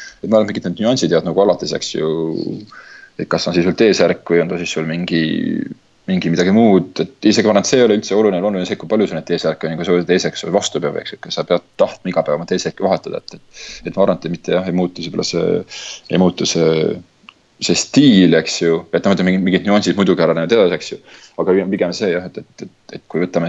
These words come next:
siis sada aastat tagasi, et kui palju oli inimesel,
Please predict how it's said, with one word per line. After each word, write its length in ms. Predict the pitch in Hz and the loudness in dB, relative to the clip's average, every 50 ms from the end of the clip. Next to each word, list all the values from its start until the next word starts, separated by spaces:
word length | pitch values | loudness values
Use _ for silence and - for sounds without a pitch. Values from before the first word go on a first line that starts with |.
| 85 | -2
siis 220 | 85 82 82 - - _ - - - _ _ _ _ _ _ _ _ _ _ _ _ | -4 -4 -4 -6 -10 _ -20 -20 -20 _ _ _ _ _ _ _ _ _ _ _ _
sada 260 | - - 107 98 98 | -4 -2 0 2 2
aastat 160 | 92 - - - | 0 -2 -4 -6
tagasi, 280 | - - 78 - - - | -4 -4 -4 -6 -8 -8
et 60 | - | -10
kui 80 | - 90 - | -8 -4 -2
palju 200 | 95 95 90 92 | -2 0 0 0
oli 100 | 90 95 | 0 0
inimesel, 460 | 92 90 82 80 - - 78 78 78 | -2 -2 -4 -6 -6 -6 -6 -6 -6